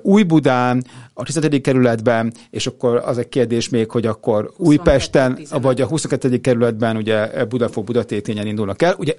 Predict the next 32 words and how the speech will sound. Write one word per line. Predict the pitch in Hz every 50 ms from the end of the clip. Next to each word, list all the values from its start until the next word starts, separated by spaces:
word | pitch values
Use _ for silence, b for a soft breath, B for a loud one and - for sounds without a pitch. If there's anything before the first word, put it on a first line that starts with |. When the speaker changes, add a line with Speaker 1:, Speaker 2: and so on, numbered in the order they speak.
| _
Speaker 1:
annyiban, | - 170 170 185 165 139 120 127 120 113 113 117
bocsánat, | 113 123 - 117 - - -
még | 156 135 127
egy | 123 113
kis | - 113 101
érdekesség, | 123 135 160 170 - 165 160 - 180 -
hogy | - -
huszonkettő | - 196 185 - 127 - 120 - 117 107
kerületben | - - 120 127 127 123 123 131
ugye | 131 139 143 147 147 151 - _
fideszes | - - 208 262 240 143 - 113 107 -
polgármester | - - 110 110 110 113 107 110 110 104 - - 113 110
van, | 117 131 147 175 -
hanem | - - 120 123 120 123
most | 135 147 143 - -
a | 120
D | 107 113 143 139
K-s | 135 - 113 110 - -
jelölt | 123 113 104
lett | - 104 -
kiválasztva | - 135 120 107 117 120 - -
előválasztással, | 117 123 117 110 113 113 107 98 - - - - - - 120 143 196 226 B B B B
szóval | - - 160 143 165
még | 165 151
nem | 170 170
is | 151 117 117
inkumbens | 135 127 120 - 127 110 104 113 107 107 101 -
a, | 120 110 107 B B B B B B B B B
a | - 139 113 110 - - 120
D | 110 113 104
K-s | - 98 95 -
polgármester. | - 131 139 156 180 190 180 - - 196 190